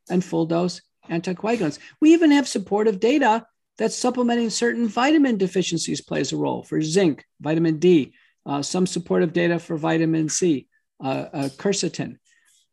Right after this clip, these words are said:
We have tons of data suggesting not everybody needs to be treated. We can use risk stratification. People over fifty with risk factors, they need to be treated. Younger people like you don't need to be treated. Believe it or not, we have data and we have,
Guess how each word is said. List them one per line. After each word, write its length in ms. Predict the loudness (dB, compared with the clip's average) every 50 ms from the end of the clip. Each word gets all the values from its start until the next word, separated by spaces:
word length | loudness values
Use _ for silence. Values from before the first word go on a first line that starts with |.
| _ -4
We 180 | 0 2 2 2
have 440 | 2 2 2 4 4 2 0 -2 -6 _ _ _ _ -20 -20 -20 -10 -4
tons 260 | 2 4 4 4 4
of 120 | 2 2 2
data 280 | 2 4 4 2 2
suggesting 540 | 0 -2 -4 -4 -2 -2 -2 0 0 -2 0
not 140 | 2 2 2
everybody 320 | 2 0 0 2 2 2
needs 160 | 2 0 0
to 40 | 0
be 120 | -2 -2 -2
treated. 380 | 2 4 4 6 6 4 2
We 140 | 2 0 0
can 180 | 0 -2 -4 -4
use 220 | -2 -4 -2 -2
risk 180 | -2 -2 -2 -2
stratification. 640 | -2 -2 -2 -2 -4 -6 -8 -8 -8 -8 -8 -6
People 280 | -4 -4 -4 -2 -2 -4
over 180 | -2 -2 -2 -4
fifty 400 | -2 -2 -4 -2 0 0 0 2
with 180 | 0 -2 -2 0
risk 220 | -2 -2 -2 -2
factors, 300 | -4 -6 -4 -6 -6 -4
they 60 | -2
need 80 | 0 0
to 40 | 0
be 80 | 0
treated. 340 | -2 -2 -2 -2 -2 -2 0
Younger 200 | -2 -2 -2 -2
people 260 | -4 -6 -6 -4 -4
like 140 | -4 -4 -2
you 260 | -2 -2 -2 -2 -4 _ _ _ _ _ _ _ _
don't 160 | -4 -4 -4
need 120 | -4 -4 -2
to 60 | -2
be 100 | -2 -2
treated. 340 | -2 -2 -4 -4 -4 -8 -12 -18 -20 -20 -20 -20 -20 _ _
Believe 240 | 2 4 4 4 4
it 80 | 2
or 80 | 2 2
not, 240 | 2 2 2 0 0
we 200 | -2 -2 -2 -2
have 260 | -6 -8 -8 -4 -2
data 420 | 0 2 4 4 2 2 0 -4 -10 _ _ _ _ _ _ _ _ _ _ _ _ _
and 220 | -4 -2 0 0 0
we 160 | 0 0 0
have, 420 | 0 0 0 0 0 0 -2 -8